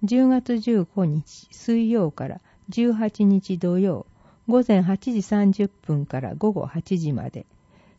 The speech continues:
土曜日も投票できます。場所、大口町役場一階相談室。投票方法について。大口町長選挙の投票用紙は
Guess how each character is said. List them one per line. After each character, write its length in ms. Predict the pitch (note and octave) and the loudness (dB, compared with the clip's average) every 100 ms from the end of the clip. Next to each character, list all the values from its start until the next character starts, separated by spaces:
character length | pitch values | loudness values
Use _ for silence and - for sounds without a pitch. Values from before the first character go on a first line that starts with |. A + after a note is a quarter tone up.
| - | 0
土 220 | A3+ B3 | 4 4
曜 180 | C4+ A#3+ | 4 0
日 120 | D#3+ | 0
も 180 | C#3+ D#3+ | -2 -2
投 240 | F#3+ F3 | 0 0
票 200 | E3 D#3+ | 2 0
で 140 | D3+ D#3 | -2 -4
き 140 | D#3 | -4
ま 160 | C#3+ C#3 | -4 -6
す。 240 | - _ _ _ _ _ - | -12 _ _ _ _ _ -6
場 140 | F#3+ F3 | -4 -2
所、 260 | A#3 - _ _ - | -2 -4 _ _ -6
大 200 | A#3 A#3 | -2 0
口 300 | A3+ G#3+ A3 | -2 -4 -6
町 260 | - A3 G3+ | -2 0 2
役 280 | G3 - C3 | 0 -2 -8
場 140 | - - - | -8 -12 -8
一 160 | F3+ - - | -8 -8 -4
階 200 | G#3 G3+ | -2 0
相 280 | - F#3+ F#3 | 0 2 2
談 240 | E3+ D3+ | 0 -2
室。 340 | - - - - _ _ _ _ _ _ _ | -6 -16 -16 -16 _ _ _ _ _ _ _
投 240 | - C4 B3+ | 0 2 4
票 240 | C4 B3+ | 2 2
方 220 | A#3+ B3+ | 2 0
法 220 | F#3+ C#3+ C#3 | 0 -4 -4
に 180 | C#3+ | -6
つ 180 | - G3 | -6 -4
い 100 | C#3+ | -4
て。 220 | - - - _ _ _ _ _ - | -4 -16 -20 _ _ _ _ _ -4
大 280 | A#3+ B3 | 0 2
口 280 | A#3+ A#3 A#3+ | 0 -2 -6
町 320 | - B3+ B3 | -2 0 0
長 260 | A3+ B3 A#3+ | 0 0 0
選 300 | - A#3+ G3 | 2 4 4
挙 180 | - D3 | 2 -2
の 220 | C#3 - _ _ - | -4 -8 _ _ -4
投 220 | A#3+ A3+ | 0 0
票 240 | A3+ A3+ A3 | 2 2 2
用 240 | A3 E3+ | 2 0
紙 240 | - C3+ | -2 -8
は 80 | A#2 | -8